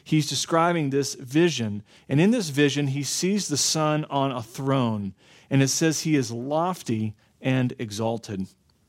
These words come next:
Again, that term, those two terms, lofty and exalted, are connected with the Lord's servant later on in chapter fifty-two and verse thirteen. Again, just reinforcing that what he's seeing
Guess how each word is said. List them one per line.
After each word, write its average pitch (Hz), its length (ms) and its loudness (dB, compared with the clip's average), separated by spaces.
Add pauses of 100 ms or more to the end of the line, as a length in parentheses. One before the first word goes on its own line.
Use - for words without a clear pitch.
(460)
Again, 135 400 2 (240)
that 156 280 2
term, 185 360 0
those 147 220 0
two 165 160 -2
terms, 156 380 0
lofty 143 480 0
and 127 100 0
exalted, 120 600 -2 (260)
are 143 140 6
connected 160 480 2
with 139 100 -2
the 135 100 0
Lord's 147 420 0
servant 185 640 -2
later 139 320 2
on 151 160 0
in 117 100 -2
chapter 127 340 -2
fifty-two 135 600 -2
and 110 120 -2
verse 113 280 -4
thirteen. 127 600 0 (200)
Again, 143 280 2
just 123 180 -4
reinforcing 139 760 -2 (280)
that 127 180 0
what 139 140 2
he's 147 180 -2
seeing 135 560 0